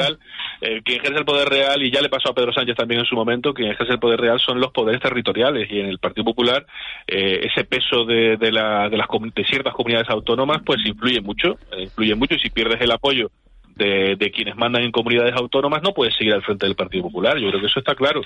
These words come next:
y que los varones han apostado por, por otra vía que no sea la de Pablo Casado. Yo creo que nadie ya, ni siquiera el propio Casado, eh, Pablo Casado, eh, apuesta porque siga en el Partido Popular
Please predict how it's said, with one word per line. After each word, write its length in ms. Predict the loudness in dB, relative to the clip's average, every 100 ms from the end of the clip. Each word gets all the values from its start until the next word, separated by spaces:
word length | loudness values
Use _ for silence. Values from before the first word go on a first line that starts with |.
| -8 -12 -8
y 80 | -4
que 120 | 0
los 120 | 0
varones 460 | 2 2 2 2 -2 -4 _ -10 -2
han 120 | 0
apostado 500 | 0 -2 0 0 0
por, 340 | 2 2 2 0
por 140 | 0
otra 220 | 0 0
vía 180 | 0 0
que 80 | 0
no 120 | -2
sea 180 | 0 0
la 80 | 0
de 80 | 2
Pablo 240 | 0 -2
Casado. 240 | -2 -2
Yo 120 | 0 2
creo 100 | 0
que 100 | 0
nadie 340 | 2 2 2
ya, 220 | 2 0
ni 140 | -2 -4
siquiera 240 | -2 0
el 60 | 0
propio 220 | 0 2
Casado, 520 | 0 0 0 0 -2 _ _
eh, 160 | -2 0
Pablo 240 | 2 2
Casado, 360 | 0 0 0 0 -6 _ _
eh, 720 | 0 4 4 2 2 2 0 0
apuesta 480 | 0 0 0 -2 -2
porque 300 | -2 -4 -2 -2
siga 200 | 0 0
en 60 |
el 80 | 0
Partido 280 | -2 0 -2
Popular 400 | 0 2 2 -2